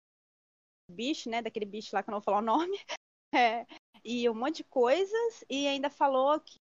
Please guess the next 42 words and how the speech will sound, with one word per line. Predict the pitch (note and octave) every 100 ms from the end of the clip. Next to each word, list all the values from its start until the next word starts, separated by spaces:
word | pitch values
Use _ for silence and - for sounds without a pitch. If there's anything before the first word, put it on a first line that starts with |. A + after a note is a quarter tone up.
| _ _ -
iria | C4 C#4+
hackear | C#4 C#4+ - C4+
meu | C4+
canal. | C4+ D#4 C#4+ F#3 - F#3+ _ _ _ _ _ _ -
E | G#3 A3+ A#3
nesse | A#3 B3 C4+ C4+
dia | A3 - A#3
aí | A3 G#3+
que | - G#3+ G3+
essa | G#3 G#3 _ _ _ -
pessoa, | A3+
que | A3+
eu |
não | G#3+
sei | G#3+ G#3+
quem | A3+ G#3
que | G3+
é |
a |
pessoa, | F3+ F#3 A3
porque | G3+ -
entrou | G3+ G3+ F#3
com | -
uma | G#3
conta | G3 - F#3+ F#3+ F3+ F3 _ -
fake, | C#4+ C4 G3+ _ _ _ _ _ _ _ _ _
é, | - G3 G3+
mas | G3+ G3+ G#3
eu |
imagino | G3+ G3+ F#3+ F#3+
que | _ _ _ _ B3+
seja, | B3+ G#3 G3+ G3 _ _ _ _ _ _
é, | F#3+ A3+ A3+ A3 F#3
essa | A3 A#3+
pessoa, | A#3+ A3+ A#3+ A#3 A3
quem | G#3+ C4
tava | C#4 B3+
na | B3+
live | A3+ A#3+ C4
no | A#3+
dia | G#3 C4
lembra, | A#3+ A#3+ D#4 B3+ A#3+